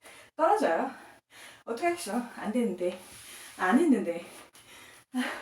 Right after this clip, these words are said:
아이고, 숨차. 꾸준하게 했었어야 되는데 안 해가지고. <laughs> 자,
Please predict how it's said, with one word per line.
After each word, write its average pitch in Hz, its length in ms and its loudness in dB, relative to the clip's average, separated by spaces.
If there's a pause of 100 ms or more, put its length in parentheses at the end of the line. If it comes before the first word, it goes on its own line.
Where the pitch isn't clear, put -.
(1000)
아이고, 269 180 0
숨차. 247 280 -6 (2750)
꾸준하게 240 380 0
했었어야 240 320 -2
되는데 160 300 -6 (220)
안 185 100 -6
해가지고. 175 340 -8 (720)
<laughs> 320 840 0 (400)
자, 254 360 4